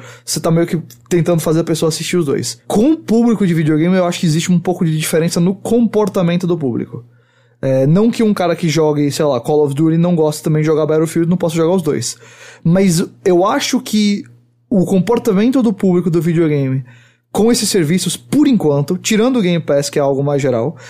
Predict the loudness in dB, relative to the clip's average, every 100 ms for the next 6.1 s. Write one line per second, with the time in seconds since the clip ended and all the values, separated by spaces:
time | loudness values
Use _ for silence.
0 | -6 0 2 2 0 0 0 0 -2 0
1 | -2 0 0 2 2 0 2 2 2 -2
2 | -4 -10 -10 -2 -2 0 0 2 2 0
3 | 0 0 -2 0 0 2 0 -2 -2 -2
4 | -2 -2 -2 -2 0 0 0 0 0 2
5 | 2 0 -2 -2 0 0 0 0 2 0